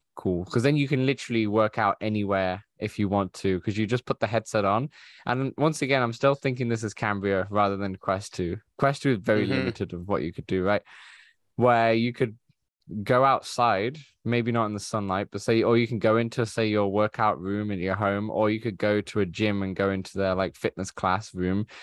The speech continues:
Speaker 1: where it's empty, and then you can put that headset on and have a fitness class one-to-one with a trainer in front of you.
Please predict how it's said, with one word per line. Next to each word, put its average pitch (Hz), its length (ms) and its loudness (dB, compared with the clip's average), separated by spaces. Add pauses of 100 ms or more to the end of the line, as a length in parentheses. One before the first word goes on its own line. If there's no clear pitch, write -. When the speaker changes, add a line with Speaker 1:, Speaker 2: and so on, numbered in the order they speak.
(260)
Speaker 1:
where 104 160 4
it's 92 120 -4
empty, 98 540 -4 (340)
and 104 180 0
then 98 120 0
you 101 140 0
can 98 140 -4
put - 200 -2
that 98 180 2
headset 98 380 -2
on 95 160 2
and 95 140 -4
have 101 160 -2
a 98 80 -2
fitness - 360 -6
class 95 360 -4
one-to-one 95 600 0
with 92 160 -2
a 92 40 -2
trainer 92 400 -4
in 90 80 -6
front 98 240 -4
of 113 100 -4
you. 151 160 2